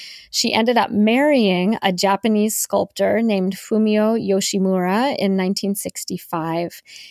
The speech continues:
And the couple moved to New York City again, where Millett studied English and philosophy at Barnard College. The couple later divorced in nineteen eighty-five. But while she was there in New York City,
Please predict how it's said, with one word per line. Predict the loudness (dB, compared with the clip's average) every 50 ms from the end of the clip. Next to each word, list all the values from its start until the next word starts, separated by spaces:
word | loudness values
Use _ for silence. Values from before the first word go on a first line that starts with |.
| -8 _ 0
And | 0 2
the | 2
couple | 2 0 0 2 2 2
moved | 4 4 2 2 0
to | 0 0
New | 0 0
York | 0 0 -2 -4 -6
City | -4 -2 0 0 2 2 2 0 0 -4 -8 _ _
again, | -2 0 2 2 2 4 4 2 2 2 2 2
where | 2 2 2 4 4
Millett | 4 4 4 4 2 2 0
studied | -2 -2 0 2 2 2 2 0 -2 -4 -2
English | 0 0 0 0 0 0 0 0 -2 -2 -4 -6 -8 -6 -4
and | -2 -2 -2 -2 -2 -4 -4
philosophy | -2 -2 0 2 2 2 2 0 -2 -4 -6 -4 -4 -2 -2 0
at | -2 -2 -4 -4
Barnard | -4 -4 -2 -2 -4 -6 -6 -8 -10
College. | -8 -6 -6 -4 -4 -4 -6 -6 -6 -6 -6 -6 -8 _ _ _ _ -20 -20 -20 -20 -20 -6 -4
The | -2 0
couple | 2 0 2 2 2 4
later | 4 4 4 2
divorced | 0 0 0 0 -2 -2 -2 -2 -6 -8 -10 -10 -6
in | -4 -2 -2 -2 -2 -4
nineteen | -4 -4 -6 -6 -6 -8 -8
eighty-five. | -8 -8 -10 -12 -10 -8 -8 -8 -6 -8 -10 -14 -16 -20 _ _ _ _ -20 -20 -20 -14 -4
But | 0 0 2 2 0 -4
while | -4 0 0 2 4 2 2
she | 0 0 -2 0
was | 0 0 0 0
there | 0 2 2 2
in | 2 2 0
New | 0 0
York | -2 -4 -4 -6 -6
City, | -4 -2 0 0 2 2 2 0 0